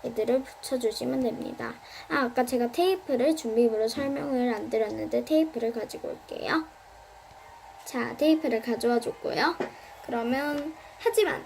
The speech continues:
여기서 잠깐 붙이면 나중에 이 캐릭터의 얼굴을 그리기 힘들게 됩니다. 자, 이번에 저희는 쉽게 그릴 수 있는 튜브를 그려볼 건데요.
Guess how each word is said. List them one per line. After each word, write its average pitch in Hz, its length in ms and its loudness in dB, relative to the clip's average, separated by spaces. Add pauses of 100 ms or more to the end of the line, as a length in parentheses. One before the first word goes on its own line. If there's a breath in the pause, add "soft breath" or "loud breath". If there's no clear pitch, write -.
여기서 262 440 2
잠깐 233 800 -2
붙이면 302 760 0
나중에 240 520 2
이 247 100 -2
캐릭터의 302 540 2
얼굴을 233 580 6
그리기 233 320 0
힘들게 302 720 0
됩니다. 226 680 -4 (580 loud breath)
자, - 200 -8 (120)
이번에 262 300 2
저희는 247 440 2
쉽게 311 880 -2
그릴 240 200 6
수 240 140 -2
있는 233 280 -2
튜브를 370 460 2
그려볼 226 360 -2
건데요. 320 500 -2